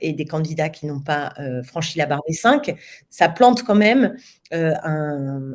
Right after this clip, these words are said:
un décor politique, un, euh, l'attitude hégémonique, euh,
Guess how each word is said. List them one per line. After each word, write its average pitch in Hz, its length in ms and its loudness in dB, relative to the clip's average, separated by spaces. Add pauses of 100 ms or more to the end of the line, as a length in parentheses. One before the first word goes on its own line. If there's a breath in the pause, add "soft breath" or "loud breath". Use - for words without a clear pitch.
un 147 100 -4
décor 175 400 4
politique, 175 600 -4
un, 139 760 -8 (360 soft breath)
euh, 160 220 -4 (200)
l'attitude 226 500 4
hégémonique, 220 680 2 (120)
euh, 156 680 -4